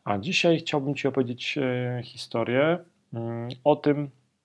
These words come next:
e, kto był na szczycie ubezpieczeniowym w Warszawie.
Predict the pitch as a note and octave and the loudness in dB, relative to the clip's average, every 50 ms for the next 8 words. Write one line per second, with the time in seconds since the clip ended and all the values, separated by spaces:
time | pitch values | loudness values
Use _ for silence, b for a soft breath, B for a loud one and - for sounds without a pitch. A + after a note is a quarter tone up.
0 | _ _ _ _ _ _ _ _ _ _ _ _ _ _ - _ _ _ - B2+ | _ _ _ _ _ _ _ _ _ _ _ _ _ _ -20 _ _ _ -8 -6
1 | A#2+ A#2+ - - - E3 D#3+ C#3 C3 B2 A#2 A#2 A2+ - - C3 A2+ - A#2+ A2+ | -6 -6 2 6 8 8 10 10 8 6 6 4 4 4 4 4 2 2 2 0
2 | G#2 A2 - - B2 A#2 - A2+ A#2 A2 A2 A2 G#2+ F#2+ G#2 G#2+ - - - G2+ | 2 0 -2 -4 -6 -4 -2 0 0 2 2 0 0 0 0 0 0 -2 -2 0
3 | G2 F#2+ G2+ A2 B2 D#3 F#3 | 0 0 2 2 2 2 2